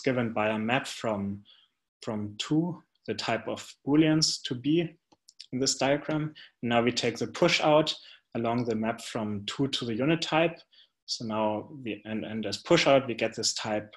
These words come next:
uh, B bar, and we can think of B bar as being B with one extra path added between the two points that we had chosen in the beginning. So intuitively, if B is a one type,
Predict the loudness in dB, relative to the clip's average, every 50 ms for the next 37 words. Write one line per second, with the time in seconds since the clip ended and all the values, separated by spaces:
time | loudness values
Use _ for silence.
0 | -18 -16 -14 -12 -12 -12 -12 -14 _ -20 -20 _ _ _ _ _ _ -8 -6 -4
1 | -4 -4 -4 -6 -6 -8 _ 0 2 4 4 4 4 2 0 -2 -10 -20 _ _
2 | _ _ _ _ -10 -8 -8 -8 -8 -10 -12 -14 _ _ _ -12 -8 -6 -6 -2
3 | 4 4 6 6 6 4 0 -2 -6 _ 0 2 2 4 2 2 0 -2 _ 2
4 | 4 6 6 6 4 4 2 0 0 0 0 -2 -4 -4 -2 -2 -2 -4 -4 0
5 | 2 6 6 6 6 4 2 -4 -4 -4 -6 -10 -6 -2 -2 -2 -2 -2 -4 -4
6 | -4 -4 -4 -4 -6 -8 -8 -6 -4 -2 -2 -2 -4 -6 -6 -6 -6 -6 -8 -10
7 | -12 -10 -10 -8 -8 -8 -8 -8 -8 -10 -10 -12 -12 -12 -12 -12 -10 -10 -8 -6
8 | -6 -6 -6 -6 -10 -16 -16 -18 -18 -18 -18 -18 -20 -20 _ _ -4 -2 -2 -2
9 | -2 -2 -2 0 0 0 -2 -4 -6 -6 -6 -4 -4 -4 -4 -4 -4 -4 -6 -10
10 | -14 _ _ -20 -20 -20 _ -4 -2 0 0 0 0 0 2 4 4 4 4 4
11 | -2 -2 -2 -4 -6 -6 -6 -6 -10 -16 -20 _ _ -20 -20 _ _ -8 -4 -4
12 | -4 -4 -6 -10 -2 6 8 8 8 8 6 2 2 2 2 2 2 0 2 4
13 | 6 6 6 6 2